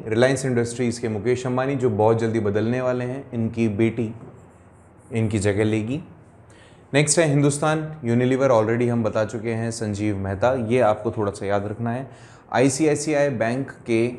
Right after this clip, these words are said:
संदीप बख्शी, ये भी काफ़ी इंपॉर्टेंट है, आपको ये भी याद रखना है। नेक्स्ट एक्सिस बैंक। अब देखो, थोड़े से ये लास्ट कुछ पॉइंट्स हैं, इनको थोड़ा सा फोकस कर लीजिए। आईसीआईसीआई,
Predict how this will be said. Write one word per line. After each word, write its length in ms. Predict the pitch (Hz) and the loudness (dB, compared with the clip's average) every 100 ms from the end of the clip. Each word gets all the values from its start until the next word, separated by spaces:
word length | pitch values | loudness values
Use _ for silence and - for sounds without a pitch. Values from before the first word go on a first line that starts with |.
| - - - | -12 -20 -10
संदीप 480 | - 113 113 120 107 | -2 0 2 0 0
बख्शी, 400 | - - - 170 | -2 -2 -4 -4
ये 280 | 135 117 | 0 2
भी 160 | 117 120 | 2 2
काफ़ी 300 | 120 107 117 | 2 2 2
इंपॉर्टेंट 520 | 107 98 101 110 113 | 0 0 0 -2 -2
है, 60 | 131 | -2
आपको 260 | 110 - | -2 -4
ये 160 | 101 101 | -6 -4
भी 180 | 104 113 | -2 -2
याद 180 | 107 113 | -2 -2
रखना 260 | 110 120 | -6 -6
है। 180 | 127 - - - - - - - - - - | -6 -8 -16 -20 -20 -20 -20 -20 -20 -16 -2
नेक्स्ट 460 | 127 139 - - - - - | 0 0 -4 -10 -14 -18 -12
एक्सिस 380 | 117 - 143 113 | -10 -4 -4 -2
बैंक। 220 | 113 95 90 - - - - - | -2 -4 -8 -16 -20 -20 -20 -10
अब 100 | - | -2
देखो, 360 | 139 120 101 90 - - - _ _ - - - | 2 2 0 -8 -12 -20 -20 _ _ -20 -18 -4
थोड़े 160 | 135 143 | 0 0
से 140 | 151 | 2
ये 280 | 147 147 135 | 2 2 0
लास्ट 400 | 117 113 131 - | 2 2 2 -2
कुछ 160 | 147 - | -8 -4
पॉइंट्स 380 | 123 127 131 | -2 -2 -4
हैं, 160 | - - - | -8 -14 -10
इनको 220 | 123 120 | -6 -4
थोड़ा 200 | 120 117 | 0 0
सा 100 | 117 | 0
फोकस 340 | 107 107 117 | 0 0 0
कर 160 | 117 117 | 0 0
लीजिए। 380 | 117 117 139 190 - - - - | 0 -2 -4 -10 -14 -20 -20 -4
आईसीआईसीआई, 680 | 117 120 147 139 147 139 | 2 2 4 2 4 4